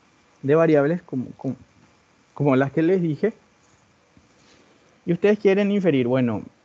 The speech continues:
si quiero comprar una casa con, o alquilar, ¿verdad? Que puede ser otra, otra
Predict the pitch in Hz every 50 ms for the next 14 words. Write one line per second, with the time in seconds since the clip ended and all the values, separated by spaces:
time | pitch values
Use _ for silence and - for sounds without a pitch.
0 | _ _ _ _ _ _ _ _ - 139 - 156 139 - - 175 180 185 196 202
1 | 185 - - 135 117 110 107 107 120 123 123 123 127 127 127 - _ _ _ _
2 | _ _ _ _ _ _ _ _ _ _ _ _ _ _ _ - 135 147 156 151
3 | 143 135 135 - _ _ _ _ _ _ _ _ - 156 160 160 151 - - -
4 | 147 147 147 147 147 147 - 139 123 120 120 113 120 _ _ - 120 123 127 131
5 | 127 123 - 117 120 127 135 143 143 139 123 107 107 107 110 104 117 107 - 113
6 | - - 117 104 - 123 120 113 110 110 104 123 117 113 104